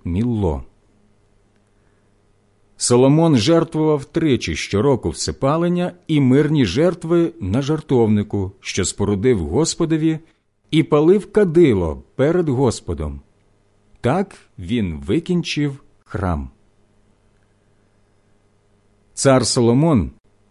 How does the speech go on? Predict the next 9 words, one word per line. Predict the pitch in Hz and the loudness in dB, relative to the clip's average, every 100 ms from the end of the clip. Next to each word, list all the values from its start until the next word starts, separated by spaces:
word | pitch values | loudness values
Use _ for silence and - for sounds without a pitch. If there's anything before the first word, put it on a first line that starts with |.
| - | -4
набудував | 95 110 151 156 190 220 - | 0 0 2 2 2 0 0
також | 160 175 185 160 - - | -2 0 0 -2 -4 -6
і | 156 | -8
кораблів | - 180 185 165 170 120 82 71 _ | -2 0 2 2 2 2 0 -6 _
у | 139 139 135 | -2 0 0
Еціон-Гевері, | 135 131 127 131 156 160 156 - 82 139 135 113 82 73 69 _ | -2 -2 0 0 0 0 -2 -6 -2 -2 0 -2 -2 -6 -12 _
що | - - 98 | -12 -4 -4
коло | - 123 135 - | -2 0 0 0
Елату, | 165 151 110 98 80 69 | 0 2 0 -2 -8 -10